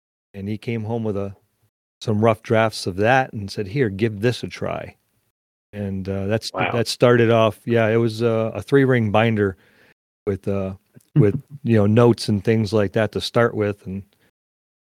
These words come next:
Speaker 1: that's how I got started. So when Chainmail come out, I was already playing the, playing the rule set before it was actually published.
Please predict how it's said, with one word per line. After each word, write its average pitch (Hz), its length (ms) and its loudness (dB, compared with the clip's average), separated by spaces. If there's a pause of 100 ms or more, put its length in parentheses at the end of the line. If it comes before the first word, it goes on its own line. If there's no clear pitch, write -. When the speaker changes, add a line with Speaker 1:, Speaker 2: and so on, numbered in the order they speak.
(360)
Speaker 1:
that's 107 220 -4
how 107 200 2
I 113 140 2
got 117 220 -4
started. 107 420 -6 (1300)
So 104 140 2
when 104 120 -2
Chainmail 113 460 0
come 113 160 -2
out, 117 300 0
I 107 140 0
was 104 180 -4
already 104 200 0 (140)
playing 107 300 0
the, 98 200 -4 (240)
playing 147 220 6
the 131 80 6
rule 131 240 8
set - 300 2
before 110 380 -2
it - 20 2
was 101 120 0
actually 107 320 -4
published. 104 680 -8